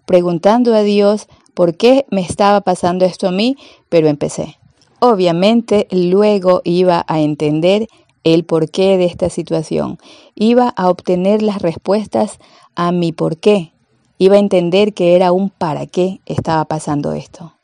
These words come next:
Cuando pasaron los días, me llamó alguien muy especial para mí, mi mamá. Ella se preocupó por mí, me llamó constantemente, empecé a retomar la relación con ella.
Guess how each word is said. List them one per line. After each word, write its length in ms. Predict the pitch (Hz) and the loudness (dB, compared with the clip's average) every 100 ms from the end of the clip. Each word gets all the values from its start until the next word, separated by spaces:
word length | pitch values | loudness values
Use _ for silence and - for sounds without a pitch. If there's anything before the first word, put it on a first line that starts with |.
| _ _ _ _ _ _ - | _ _ _ _ _ _ -6
Cuando 220 | 220 214 | -2 0
pasaron 420 | 208 208 294 359 359 | 0 0 0 0 -2
los 220 | 240 202 | -2 0
días, 500 | 185 170 175 240 - _ - | 0 2 0 -4 -12 _ -4
me 200 | 202 208 | 0 2
llamó 360 | 214 220 247 247 | 2 4 4 4
alguien 380 | 233 214 220 | 2 0 0
muy 200 | 208 247 | 0 2
especial 480 | 240 185 180 - 165 | 2 2 -2 0 -2
para 220 | 170 165 | -2 -4
mí, 320 | 170 226 240 - _ | -2 -2 -4 -8 _
mi 140 | 165 165 | -8 -4
mamá. 460 | 151 165 185 190 _ - _ _ _ _ _ _ _ _ _ _ - | -2 -2 -4 -6 _ -20 _ _ _ _ _ _ _ _ _ _ 0
Ella 260 | 220 262 | 4 4
se 220 | 247 220 | 2 0
preocupó 580 | 190 185 175 175 165 233 | 2 0 0 -2 0 0
por 220 | 247 269 | 4 4
mí, 480 | 254 233 226 233 - | 4 2 0 -2 -6
me 320 | - 180 170 160 | -8 -4 -2 0
llamó 440 | 160 151 180 233 | 0 2 2 0
constantemente, 1160 | 269 262 - 226 226 233 214 202 196 202 - 185 | 0 0 0 0 0 -2 0 -2 -2 -2 -2 -4
empecé 540 | 175 170 160 226 254 | -2 -2 0 0 0
a 60 | 247 | 2
retomar 560 | 196 180 175 185 214 | 0 0 -2 0 0
la 140 | 220 190 | 0 0
relación 600 | 170 165 160 180 175 175 | 0 -2 -2 -4 -4 -4
con 240 | 202 220 | -4 -2
ella. 440 | 226 202 190 196 | 0 0 0 0